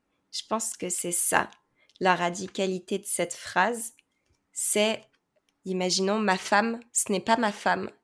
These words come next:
et c'est pour ça que je l'appelle ma femme. C'est apprendre à ne pas fixer les gens,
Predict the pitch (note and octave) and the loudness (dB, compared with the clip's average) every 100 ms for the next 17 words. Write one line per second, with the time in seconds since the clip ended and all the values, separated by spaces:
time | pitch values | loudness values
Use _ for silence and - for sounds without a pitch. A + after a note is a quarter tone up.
0 | - - G3 G3+ - - A#3 G3+ G3 F3+ | -4 -2 -2 -4 0 2 2 0 -2 -2
1 | F#3+ G3+ F#3 - F3 - - _ _ _ | -4 -4 -6 -2 -4 -4 -12 _ _ _
2 | _ _ - F#3+ - - A3+ G3 F3+ G3+ | _ _ 2 4 4 -2 -2 -2 -2 -2
3 | G3+ G#3+ - - G3 F#3+ F3+ F#3+ A#3+ | -2 -2 -2 0 0 0 2 2 2